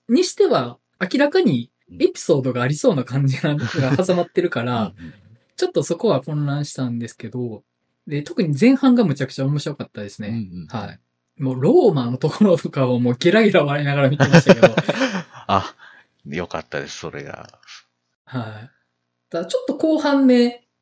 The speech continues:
Speaker 1: トーンダウンしたとこがあって、
Speaker 2: うん。
Speaker 1: 話暗いなと思って。
Speaker 2: <laughs>
Speaker 1: 暗いなというか、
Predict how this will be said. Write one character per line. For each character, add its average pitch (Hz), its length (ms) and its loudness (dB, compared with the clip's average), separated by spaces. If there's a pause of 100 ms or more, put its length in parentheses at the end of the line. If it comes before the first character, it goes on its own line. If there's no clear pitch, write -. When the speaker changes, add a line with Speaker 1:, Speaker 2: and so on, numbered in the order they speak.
(200)
Speaker 1:
ト 247 120 2
ー 233 180 2
ン - 20 0
ダ 226 160 0
ウ 151 60 0
ン 135 40 -2
し - 80 -8
た 131 80 -8
と 127 120 -8
こ 123 140 -10
が 107 120 -12
あ 107 60 -12
っ - 60 -20 (140)
て、 101 420 -8
Speaker 2:
う 101 40 -18
ん。 82 160 -18 (260)
Speaker 1:
話 - 540 -4
暗 - 360 -2
い 156 80 4
な 120 100 -4 (140)
と - 160 -6
思 147 80 -4
っ - 40 -16
て。 - 180 -4 (880)
Speaker 2:
<laughs> - 920 -20
Speaker 1:
暗 - 260 -2
い 185 120 4
な 135 140 2
と 139 100 -6
い 127 120 -2
う 123 100 -6
か、 123 560 -4